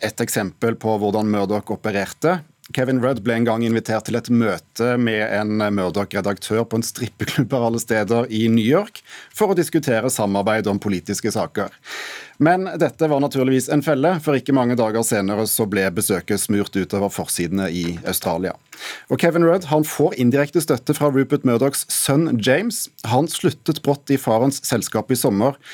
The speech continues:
og i et ferskt intervju med New York Times tar han bladet fra munnen og anklager farens medier for å legitimere desinformasjon og, eh,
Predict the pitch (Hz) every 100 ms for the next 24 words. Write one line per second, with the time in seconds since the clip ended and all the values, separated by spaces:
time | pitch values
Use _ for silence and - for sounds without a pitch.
0 | - - 120 123 - 139 117 - 123 120
1 | 131 123 123 131 117 120 117 117 110 -
2 | 117 123 - 110 107 104 98 98 104 107
3 | 95 107 113 95 90 80 107 110 127 -
4 | 98 101 104 95 87 92 107 104 98 95
5 | 98 101 95 101 107 123 117 101 113 101
6 | 98 - 104 101 104 101 107 104 - 98
7 | 98 98 92